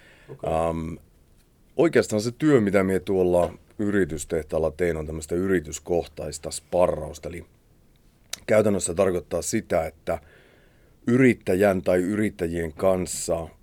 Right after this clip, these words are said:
Speaker 2: käydään sitä heidän arkea läpi ja luodaan sinne toimivampia, tehokkaampia ratkaisuja. Ja nyt jos otan ihan pragmaattisen näkökulman, että mitä se voi arjessa olla, niin se voi olla esimerkiksi sitä, että millä tavalla tämän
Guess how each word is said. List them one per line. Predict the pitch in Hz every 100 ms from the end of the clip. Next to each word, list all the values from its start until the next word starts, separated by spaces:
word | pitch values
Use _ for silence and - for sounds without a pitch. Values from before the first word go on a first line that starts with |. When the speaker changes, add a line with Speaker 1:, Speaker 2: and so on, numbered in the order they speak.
| _ _ _ _ _ _ _ _ _ _ _ _ - _ - - _ _ _ _ _
Speaker 2:
käydään | 110 117 117 104
sitä | - 95
heidän | 90 98 92 82 - 151 - - -
arkea | 104 131 120 110 92 90
läpi | 90 98 87 -
ja | 87
luodaan | 101 107 101 87
sinne | 92 -
toimivampia, | 104 104 98 82 80 80 78
tehokkaampia | 92 87 82 85 78 76 76
ratkaisuja. | 78 - - - 69 - _ - 80
Ja |
nyt | 90 117
jos | 120
otan | 107 104 101
ihan | 135 147 147 123
pragmaattisen | - 92 87 90 85 85 87 82 82
näkökulman, | 85 90 78 82 82 78
että | 73
mitä | 87 95
se | 85
voi | 82 82
arjessa | 90 87 76 -
olla, | 82 82
niin | 76
se | 82
voi | 85
olla | 90 90
esimerkiksi | 95 90 85 82 - 82
sitä, | - 87 87
että | 76 - 85 - - - - _ _ _ -
millä | 104 117 101
tavalla | - 107 104 90 85
tämän | 87 87 87 85